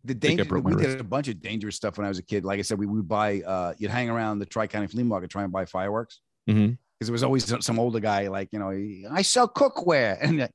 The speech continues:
Speaker 1: that all you got?" And they take you out, you open up the trunk,
Speaker 2: <laughs> Yeah.
Speaker 1: and they had the fireworks, right?
Speaker 2: That's the move, yeah.
Speaker 1: So we would get, uh, bottle rockets. And remember the yellow wiffle ball bats?
Speaker 2: Yeah, of course.
Speaker 1: So they had a hole in the bottom
Speaker 2: Yep.
Speaker 1: of the wiffle. So you'd put the bottle rocket in there, and you could aim it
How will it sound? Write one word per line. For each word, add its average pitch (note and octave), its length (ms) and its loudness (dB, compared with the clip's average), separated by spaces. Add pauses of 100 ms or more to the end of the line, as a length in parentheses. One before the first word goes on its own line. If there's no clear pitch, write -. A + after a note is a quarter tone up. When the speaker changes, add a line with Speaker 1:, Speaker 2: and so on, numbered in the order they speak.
(100)
Speaker 1:
that A#2+ 120 2
all D3 80 4
you D3+ 160 4
got?" F3+ 320 0
And A2+ 100 -6
they A2+ 40 -8
take C#3+ 260 -2
you C#3+ 60 2
out, C3+ 80 4
you C3+ 60 2
open B2+ 300 -4
up - 100 -2
the - 80 -8
trunk, - 440 0 (340)
Speaker 2:
<laughs> - 340 -16
Yeah. - 40 -10 (180)
Speaker 1:
and A#2+ 100 4
they A#2+ 40 4
had A#2+ 80 2
the A2 40 -2
fireworks, A2 640 0
right? G#2+ 180 0
Speaker 2:
That's - 300 0
the - 80 -4
move, G2+ 280 0
yeah. E2+ 280 -2
Speaker 1:
So - 180 -4
we C#3 120 2
would B2+ 260 -2
get, C#3 360 0
uh, A2 140 -2
bottle C3 380 0
rockets. - 500 -8
And G#2 160 -2
remember C3 280 2
the C3 60 4
yellow B2 320 4
wiffle B2 300 -2
ball C#3+ 160 2
bats? - 540 -4 (240)
Speaker 2:
Yeah, B2+ 160 4
of C3+ 80 4
course. C3+ 480 4 (200)
Speaker 1:
So A#2+ 60 -6
they A#2+ 80 2
had A#2 100 2
a - 40 -2
hole C3 580 2
in G#2+ 80 -2
the G#2+ 60 0
bottom C3 220 4
Speaker 2:
Yep. C3 80 4
Speaker 1:
of A2+ 60 -2
the B2+ 60 -2 (140)
wiffle. - 40 -8
So A#2 80 -4
you'd G#2+ 140 -4
put D3+ 140 -6
the - 60 -6
bottle D#3 320 -2
rocket G#2 380 -6
in G2 80 -8
there, G2+ 240 -4
and A2+ 140 0
you A2+ 60 -4
could A#2 180 -4
aim A3+ 240 0
it - 80 -14